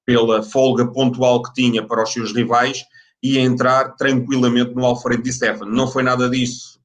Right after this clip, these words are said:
que, que aconteceu. O Real Madrid, eh, impôs,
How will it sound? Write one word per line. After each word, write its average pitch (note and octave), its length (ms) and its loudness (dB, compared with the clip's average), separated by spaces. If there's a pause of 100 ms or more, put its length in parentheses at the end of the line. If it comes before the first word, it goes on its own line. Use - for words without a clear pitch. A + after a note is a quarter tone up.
que, A2 260 -4
que A#2+ 120 -8
aconteceu. A#2+ 640 -2 (420)
O B2 120 0
Real C3 200 4
Madrid, B2+ 480 0
eh, G2 280 -2
impôs, C3 760 0